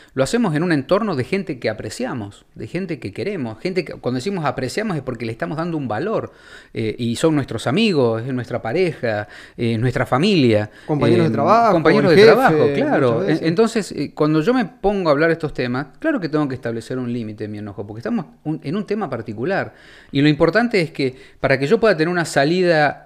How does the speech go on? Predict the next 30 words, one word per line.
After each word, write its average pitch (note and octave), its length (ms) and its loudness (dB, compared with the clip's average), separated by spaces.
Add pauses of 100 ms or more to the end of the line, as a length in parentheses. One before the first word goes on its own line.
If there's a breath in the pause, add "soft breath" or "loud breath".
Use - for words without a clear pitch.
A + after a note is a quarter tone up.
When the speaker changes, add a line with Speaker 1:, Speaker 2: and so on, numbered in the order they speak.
(120)
Speaker 1:
y B2 160 -6
sea F3+ 180 0
esto F3 140 -2
una D3 140 2
buena E3+ 300 0
discusión, A#2+ 580 -8
yo G#3 100 -6
tengo G#3 220 -2
que - 80 -4
esta-, D3+ 220 -4
ser, E3+ 300 2
ser A3 220 2
creativo, F3+ 680 -2
o C3+ 60 -18
sea, D3 160 -8
buscar G3 340 -2
soluciones D#3 640 -6
positivas. A2+ 520 -8
¿Se B2+ 80 -8
acuerdan F#3+ 220 -2
de F3 60 -2
esto F3 120 -8
de D3 40 -2
la B2+ 80 -2
creatividad? A#2 400 -4
Ya C3+ 100 -4
hablamos, B2+ 440 -2 (260 loud breath)
Speaker 2:
Tal D#3+ 120 -4
cual. D3 180 0
Speaker 1:
¿no? A3+ 100 -4